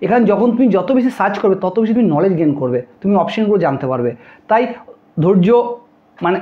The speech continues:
ধৈর্যের বাঁধ যেন না ভেঙে যায়, তুমি perfectly সেই কোর্সটার উপর focus রাখবে। তো first তোমরা শুরু করো WordPress-এর উপরে। WordPress করতে করতে তুমি কোডিংয়ের ব্যাপারে আস্তে আস্তে জানতে শুরু করো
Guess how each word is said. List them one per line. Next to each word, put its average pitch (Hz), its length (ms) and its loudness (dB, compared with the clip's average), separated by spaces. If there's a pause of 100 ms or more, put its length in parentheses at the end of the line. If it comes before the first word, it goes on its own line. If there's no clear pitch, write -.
ধৈর্যের 202 280 2
বাঁধ 190 240 0
যেন 226 140 2
না 180 140 2
ভেঙে 147 260 -2
যায়, 113 160 -6 (400)
তুমি 240 320 0 (160)
perfectly 226 420 0
সেই 233 120 -2
কোর্সটার 208 360 -2
উপর 226 140 0
focus 165 360 -6
রাখবে। 107 220 -6 (800)
তো 277 100 0
first 254 340 -4
তোমরা 285 380 0 (680)
শুরু 247 140 2
করো 277 280 2
WordPress-এর 220 480 0
উপরে। 226 200 0
WordPress 254 500 -2
করতে 277 260 0
করতে 285 160 2
তুমি 302 140 2
কোডিংয়ের 269 360 2
ব্যাপারে 277 200 2
আস্তে 262 180 -4
আস্তে 269 160 0
জানতে 190 340 0
শুরু 160 260 -2
করো 113 260 -4